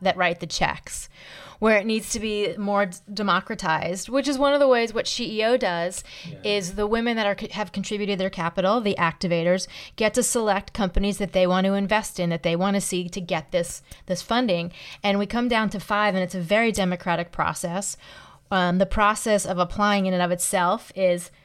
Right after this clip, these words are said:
Speaker 1: ten questions, write like you speak to someone. The people that are reviewing it are everyday non-investors and making those selections.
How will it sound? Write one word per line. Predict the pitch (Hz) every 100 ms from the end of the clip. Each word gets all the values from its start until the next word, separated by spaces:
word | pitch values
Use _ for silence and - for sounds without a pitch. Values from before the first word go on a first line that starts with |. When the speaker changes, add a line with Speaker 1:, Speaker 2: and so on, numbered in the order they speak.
| _ -
Speaker 1:
ten | - - 247 254
questions, | 262 208 190 - 180 175 175 185 - - _
write | 202 196 226 262
like | 247 226 -
you | 196
speak | - - - 220 214
to | -
someone. | 185 175 170 165 170 185
The | 196
people | - 247 247
that | 240 214
are | 196
reviewing | 190 175 220 254 208
it | 185 180 -
are | - 185 180 175 - -
everyday | 233 220 240 208 190 185 - -
non-investors | 196 202 202 208 202 185 180 180 - 180 170 208 220 - - - - _
and | 190 185 185 180
making | 196 190 202
those | 202 196
selections. | 202 226 - 220 220 220 -